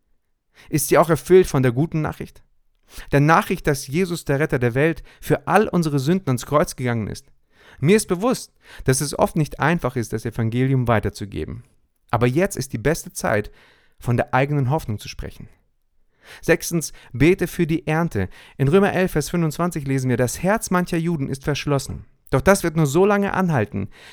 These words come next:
bis die von Gott bestimmte Anzahl von Menschen aus den anderen Völkern zu Christus gefunden hat.“ Es ist noch Zeit, dass Menschen gerettet werden. Daher sollten wir im Gebet nicht müde werden, dafür zu beten, dass Menschen aus allen Völkern zu Jesus finden.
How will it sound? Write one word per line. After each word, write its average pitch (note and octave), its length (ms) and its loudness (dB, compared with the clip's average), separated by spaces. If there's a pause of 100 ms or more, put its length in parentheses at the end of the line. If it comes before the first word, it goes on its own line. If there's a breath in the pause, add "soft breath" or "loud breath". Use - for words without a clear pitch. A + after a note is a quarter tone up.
bis C#3+ 160 0
die D#3+ 120 -2
von C#3+ 240 -2
Gott F3+ 240 2
bestimmte E3+ 440 -2
Anzahl F#3 320 0
von F3 220 -2
Menschen C#3 400 -2 (320 loud breath)
aus C#3 180 2
den - 180 -4
anderen F3+ 340 2
Völkern D3 400 0
zu - 100 -12
Christus - 400 -8
gefunden A2+ 500 -4
hat.“ - 180 -12 (600)
Es G#3 160 0
ist E3+ 140 -2
noch D3+ 180 0
Zeit, A3 340 2
dass A#2 140 -2
Menschen A2 320 0
gerettet G2 400 -4
werden. F2+ 260 -6 (180)
Daher C3+ 180 2
sollten D3 280 2
wir D3+ 60 -2
im C#3 100 -2
Gebet C3 400 -2
nicht B2 200 -4
müde C3+ 260 4
werden, G#2 360 0 (120)
dafür B2 220 -2
zu C3 160 -6
beten, B2 500 -4
dass A2 220 -4
Menschen D3+ 340 -2
aus - 200 -2
allen C3 280 0
Völkern A#2 480 -2
zu - 160 -6
Jesus F#2+ 360 -6
finden. - 400 -12